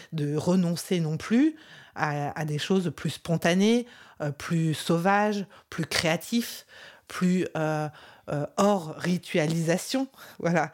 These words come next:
Et donc, c'est pour ça que je me suis orientée vers le modèle des érotypes de Laura Pinson, qui a fait elle-même une synthèse super intéressante entre des approches, euh, variées qui sont le tantra. Elle a fait beaucoup de tantra, donc il y a vraiment cette culture aussi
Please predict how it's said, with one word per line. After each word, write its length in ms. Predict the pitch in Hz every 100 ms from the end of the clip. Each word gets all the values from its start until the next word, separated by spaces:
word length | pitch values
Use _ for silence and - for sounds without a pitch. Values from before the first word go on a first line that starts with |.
| - - -
Et 140 | 160 156
donc, 260 | 175 190
c'est 120 | - 156
pour 160 | 165
ça 160 | - 185
que 80 | -
je 80 |
me 60 | 156
suis 180 | - 156
orientée 420 | 147 160 156 180
vers 160 | 156 147
le 100 | 147
modèle 340 | 160 160 160
des 220 | 156 151
érotypes 440 | 147 151 - 214 170
de 80 |
Laura 280 | 147 143 147
Pinson, 440 | - 147 - 196 202 - - -
qui 80 | 143
a 40 | 143
fait 180 | -
elle-même 540 | 160 156 170 180 190 156
une 100 | 156
synthèse 720 | 135 170 170 180 180 175 143 - - -
super 440 | - - 208 190 175
intéressante 760 | 170 160 151 165 180 180 180
entre 240 | 147 - 151
des 200 | 147 151
approches, 600 | 151 - 160 165 - 147
euh, 140 | 139 - - -
variées 480 | 151 151 160 160 175
qui 140 | - 147
sont 300 | - 160 156 - - -
le 140 | 156
tantra. 580 | - 139 - 196 196 147
Elle 100 | 139
a 80 | 139
fait 100 | -
beaucoup 240 | 139 135 143
de 60 |
tantra, 380 | 139 139 - 160
donc 260 | 143 139 135
il 20 |
y 40 |
a 40 | 127
vraiment 300 | 147 147 147
cette 240 | 135 -
culture 500 | - - - 165 151
aussi 420 | 139 - 160 156